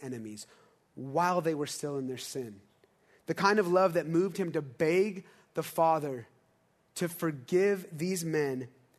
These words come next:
who had just falsely accused him, publicly humiliated him, verbally abused him. Anybody ever been verbally abused?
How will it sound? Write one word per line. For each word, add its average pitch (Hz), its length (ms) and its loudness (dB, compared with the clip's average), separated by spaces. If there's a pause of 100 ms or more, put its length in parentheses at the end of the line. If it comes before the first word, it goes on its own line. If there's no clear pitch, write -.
(240)
who 175 160 4
had 165 160 2
just 185 340 0
falsely 175 640 -2
accused 185 560 -8
him, 214 320 -6 (1800)
publicly 190 500 2
humiliated 175 840 0
him, 196 280 -2 (560)
verbally 175 520 2
abused 151 440 -4
him. 190 160 -2
Anybody 165 360 0
ever 160 160 -2
been 151 180 -6
verbally 151 380 -6
abused? 143 560 -8